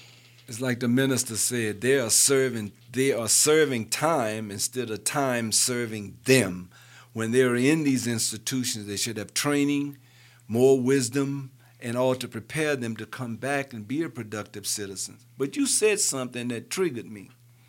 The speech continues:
White collar crimes. I, I never saw anybody with a three strike you out on a white collar crime. So I want you to, <laughs> I want you to, uh,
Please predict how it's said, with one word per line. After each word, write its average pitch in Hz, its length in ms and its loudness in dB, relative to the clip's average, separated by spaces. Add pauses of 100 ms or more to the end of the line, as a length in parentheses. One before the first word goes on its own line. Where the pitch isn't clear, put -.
(840)
White 196 340 8
collar 135 380 4
crimes. 101 720 -6 (880)
I, 147 400 8 (340)
I 135 180 0
never 190 320 4
saw 196 280 4
anybody 170 540 2
with 160 200 0
a 135 40 0
three 185 240 -4
strike 170 420 0
you 151 100 2
out 156 200 6
on 143 80 -2
a 139 100 2
white 190 280 6
collar 131 360 4
crime. 107 500 -4 (460)
So 165 200 4
I 165 80 8
want 185 260 4
you 165 180 4
to, 139 100 -6 (320)
<laughs> - 340 -8
I 165 160 8
want 185 300 8
you 175 120 6
to, 151 320 2
uh, 120 80 2